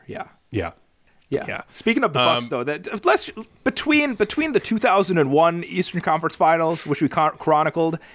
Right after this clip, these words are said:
Speaker 1: and, like, Giannis, there's some dark.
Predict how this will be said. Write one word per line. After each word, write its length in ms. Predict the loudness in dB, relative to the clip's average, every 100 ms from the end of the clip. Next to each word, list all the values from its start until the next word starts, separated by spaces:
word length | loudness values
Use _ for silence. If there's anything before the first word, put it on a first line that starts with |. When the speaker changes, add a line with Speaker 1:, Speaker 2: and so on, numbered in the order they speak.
| -12 -4
Speaker 1:
and, 220 | -2 0
like, 460 | 2 2 0 -8 _ _ _ _ -4
Giannis, 600 | 0 2 2 0 -6 -14 _ _ _ _ _ _ _ _ -18 -18 -18 -20 -20 _
there's 200 | -2 -2
some 120 | -2 -2
dark. 260 | 0 0